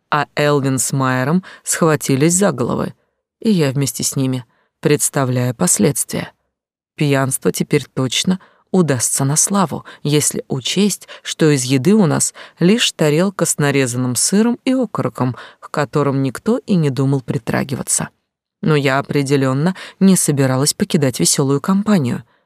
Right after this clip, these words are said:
да хотя бы потому, что забыла, как Марита умеет смеяться. Она словно скинула с плеч Аштара и теперь, раскрасневшаяся,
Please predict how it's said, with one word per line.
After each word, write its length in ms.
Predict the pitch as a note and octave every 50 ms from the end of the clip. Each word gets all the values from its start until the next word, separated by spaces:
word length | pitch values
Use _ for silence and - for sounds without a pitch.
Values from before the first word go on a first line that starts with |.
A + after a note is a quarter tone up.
| _ _ -
да 80 | D#3+
хотя 280 | D3 - G3 F3+ - G#3
бы 120 | E3+ E3+
потому, 380 | - F3+ - - D#3 D#3+ F#3 A3
что 180 | - - E3+
забыла, 480 | D3+ C#3 D3 C#3 B2+ F#3+ G#3+ A3+ F3 C3 - - - - _
как 180 | - F#3 -
Марита 460 | F3 E3+ D#3+ D3+ C#3+ D3 C#3 - - F3
умеет 320 | F#3 F3+ D#3+ C#3+ C3+ -
смеяться. 640 | - - F3+ G3+ G3+ F#3+ C#3+ - - - - C#3 - _ _ _ _ _ _ _
Она 220 | - F3+ E3 D3+ C#3+
словно 440 | - - - D#3+ E3+ F3 D3+ D3 C#3+
скинула 420 | - - - F3+ E3+ D#3+ D3+ C#3+
с 80 | - -
плеч 260 | - E3 E3 D#3 - -
Аштара 520 | - C#3+ - - - - G3 G3 F3 C3+ - - - - _
и 140 | - F3 -
теперь, 420 | - D#3 - - F#3 G3+ F#3+ - -
раскрасневшаяся, 1200 | - D3+ D#3 - - - C#3 C#3 - - - D#3+ G3 A3 - - - C3+ - - - - -